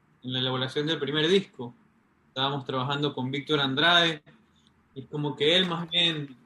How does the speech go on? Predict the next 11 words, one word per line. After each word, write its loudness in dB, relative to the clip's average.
nos -6
dijo, -2
"Oigan, 0
esto -6
pasa 0
con -4
su -8
música, -4
tiene -2
ciertos -2
tintes -4